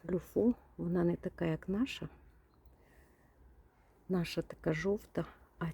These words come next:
ця більше схожа на кабачок. Це перелізла через забор від наших сусідів.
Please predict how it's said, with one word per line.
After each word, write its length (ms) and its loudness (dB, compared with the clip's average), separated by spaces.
ця 360 -2
більше 640 0
схожа 840 2
на 320 2
кабачок. 840 0
Це 140 0
перелізла 680 4
через 320 2
забор 480 0
від 140 2
наших 420 2
сусідів. 500 -2